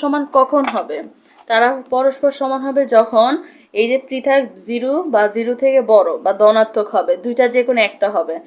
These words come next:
তখনই কি বাস্তব হবে। তার মানে বোঝা যাচ্ছে যে যদি তারা বাস্তব হয়, তার মানে তারা পরস্পর সমান হবে কখন?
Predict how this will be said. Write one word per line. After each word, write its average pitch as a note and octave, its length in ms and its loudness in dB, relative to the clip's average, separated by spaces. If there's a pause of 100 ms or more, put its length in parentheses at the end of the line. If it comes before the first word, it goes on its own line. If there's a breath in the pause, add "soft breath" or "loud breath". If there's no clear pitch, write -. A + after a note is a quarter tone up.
(420 soft breath)
তখনই C#4 500 2
কি E4+ 100 -4 (260)
বাস্তব A3 400 2 (240)
হবে। D#3 240 -4 (420 soft breath)
তার B3 220 6
মানে C4+ 220 0 (220)
বোঝা A#3+ 280 2
যাচ্ছে C4 260 0 (120)
যে G#3 80 2 (340)
যদি A#3 220 -8 (120)
তারা B3 180 4 (880 soft breath)
বাস্তব A3+ 520 4
হয়, A#3+ 220 6
তার A#3+ 160 4
মানে C4 180 -2 (420)
তারা A3+ 160 4 (100)
পরস্পর B3 380 0 (120)
সমান A#3 320 2
হবে C4 160 0 (120)
কখন? C4+ 280 -2